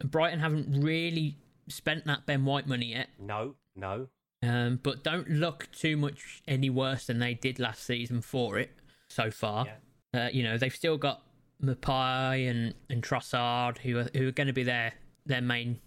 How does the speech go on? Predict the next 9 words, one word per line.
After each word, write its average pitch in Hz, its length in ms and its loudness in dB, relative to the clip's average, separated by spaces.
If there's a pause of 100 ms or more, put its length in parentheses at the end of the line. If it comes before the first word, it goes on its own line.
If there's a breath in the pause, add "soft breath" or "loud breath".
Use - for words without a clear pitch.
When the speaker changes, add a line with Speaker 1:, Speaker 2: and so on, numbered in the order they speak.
(200)
Speaker 1:
attacking 120 420 -2
threats - 340 -2
again 113 280 -2
this 113 120 -2
season. 113 440 -4 (200 soft breath)
Speaker 2:
Yeah. 127 180 -8 (460)
Speaker 1:
And 123 140 2
with 120 220 2
Burnley, 143 720 2